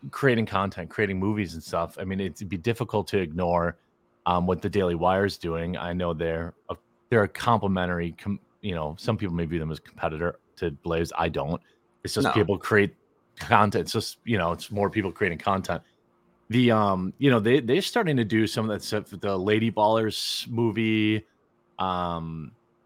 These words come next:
Speaker 1: and that's basically just people who started as, you know, political commentators. Now they're putting
Speaker 2: Yeah.
Speaker 1: out comedy movies. It's pretty wild.
Speaker 2: D-,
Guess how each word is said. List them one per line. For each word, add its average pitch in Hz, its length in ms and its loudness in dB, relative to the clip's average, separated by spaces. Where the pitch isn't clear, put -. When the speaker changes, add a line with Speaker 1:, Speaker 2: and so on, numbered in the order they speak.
Speaker 1:
and 117 80 2
that's 120 160 0
basically 135 640 4
just 110 400 0
people 117 260 -2
who 110 460 0
started 107 440 0
as, 101 320 -2
you 104 120 -2
know, 101 220 2
political 110 340 -2
commentators. 92 640 0
Now 92 220 0
they're 87 240 0
putting 92 240 -2
Speaker 2:
Yeah. 143 100 4
Speaker 1:
out 73 220 -2
comedy 98 300 2
movies. 76 400 -10
It's 95 120 -14
pretty 123 220 0
wild. 92 400 -2
Speaker 2:
D-, - 100 -4